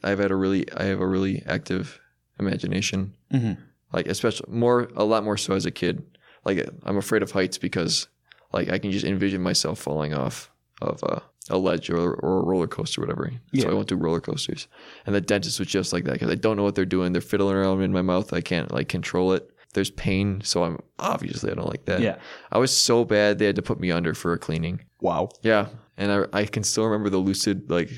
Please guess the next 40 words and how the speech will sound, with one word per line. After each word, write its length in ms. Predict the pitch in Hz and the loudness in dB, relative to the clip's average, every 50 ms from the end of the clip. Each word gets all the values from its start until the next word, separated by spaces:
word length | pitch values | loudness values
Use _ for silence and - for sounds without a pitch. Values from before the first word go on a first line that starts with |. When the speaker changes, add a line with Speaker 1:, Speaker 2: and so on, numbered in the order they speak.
| - _ | -16 _
Speaker 1:
dreams 300 | - 95 92 92 92 95 | -2 -2 0 0 0 0
I 100 | 92 95 | 2 2
was 140 | 95 95 95 | 2 2 0
having 360 | 101 95 95 95 98 98 95 104 | 0 0 0 0 -2 -2 -4 -2
during 260 | - 98 95 95 98 104 | 0 0 2 2 2 0
it 140 | 104 98 - - - _ _ _ _ _ _ _ | -2 -2 -4 -8 -18 _ _ _ _ _ _ _
'cause 180 | - 101 95 | -2 0 0
on, 200 | 69 87 104 107 101 - | 2 0 0 0 0 0
they 100 | 104 113 | 2 2
had, 140 | 113 107 98 | 2 2 2
like, 320 | 98 92 87 - - _ _ _ _ _ _ _ | 0 0 0 -4 -14 _ _ _ _ _ _ _
pictures 400 | - - 139 131 - 135 127 113 | -4 -2 -2 0 2 0 2 2
on 100 | 113 110 107 | 2 2 2
the 60 | 98 | 2
ceiling 440 | 92 - - 101 101 95 95 92 92 | 0 2 0 0 0 2 2 2 2
you 100 | 95 - | 0 0
could 180 | - - 80 - | -2 -2 -4 -4
look 200 | 80 - - - | -4 -4 -2 -2
at, 200 | 76 78 69 - - | -2 -2 -2 -4 -4
and 120 | 82 90 | -2 -2
one 200 | 92 101 98 104 | 0 0 0 0
was, 140 | 98 98 - | -2 0 -2
like, 140 | 95 90 - | -2 -2 -2
a 40 | 90 | -4
Speaker 2:
Yeah. 140 | 90 - - | -2 0 0
Speaker 1:
family 300 | 101 98 98 101 98 95 | 0 0 0 0 0 0
of 160 | 90 - - | -2 -2 -2
ducks, 440 | 95 95 - - - - - - - _ _ _ _ | -4 -4 -4 -4 -2 -2 -2 -2 -4 _ _ _ _
and 160 | - 92 95 95 | -4 -4 -2 0
my 140 | 95 95 | 0 0
vision 560 | 92 87 90 113 110 107 107 98 95 95 92 - - _ _ _ _ _ | 0 2 0 0 0 2 0 0 0 -2 -4 -6 -12 _ _ _ _ _
was, 460 | - 92 90 82 80 76 - - - - _ _ _ _ _ _ _ _ _ _ - - | 0 2 2 2 2 2 0 -2 -2 -4 _ _ _ _ _ _ _ _ _ _ -6 -2
I 140 | - 95 | 0 2
was 280 | 92 90 90 90 - - | 2 2 2 2 2 2
Speaker 2:
<laughs> 120 | 120 113 117 | 2 2 2
Vision. 380 | 113 - - - 95 113 - - - - - - | 2 2 0 0 2 2 2 2 -2 -6 -4 0
<laughs> 160 | - 120 - - - - - - - - - - - - _ - _ _ - - - | 0 0 0 -2 -6 -6 -4 -6 -10 -10 -14 -20 -20 -20 _ -20 _ _ -20 -10 -6
Speaker 1:
It 100 | - 90 | -4 0
means 300 | 92 101 107 107 101 95 | 2 2 2 2 0 0
something. 400 | - - 92 87 - - - - | -2 -2 -2 -4 -4 -8 -8 -8